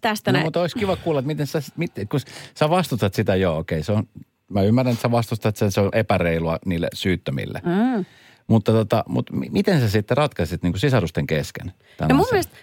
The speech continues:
Speaker 1: täällä oli yksi tyyppi, oli kirjoittanut, nyt mä hukkasin sen, mihin se meni, mutta hän kirjoitti hienosti,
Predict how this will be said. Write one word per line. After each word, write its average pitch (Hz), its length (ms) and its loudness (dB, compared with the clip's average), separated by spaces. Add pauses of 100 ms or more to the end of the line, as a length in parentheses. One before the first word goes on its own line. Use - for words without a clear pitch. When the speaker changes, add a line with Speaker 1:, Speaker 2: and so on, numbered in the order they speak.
Speaker 1:
täällä 311 160 0
oli 254 160 0
yksi 349 240 -4
tyyppi, 220 300 0
oli 190 100 0
kirjoittanut, 214 380 -2
nyt - 80 0
mä 220 60 4
hukkasin 165 560 0
sen, 156 140 0
mihin 165 180 0
se 175 60 -2
meni, 170 240 2
mutta 170 160 -2
hän 311 100 0
kirjoitti 285 420 0
hienosti, 220 580 -2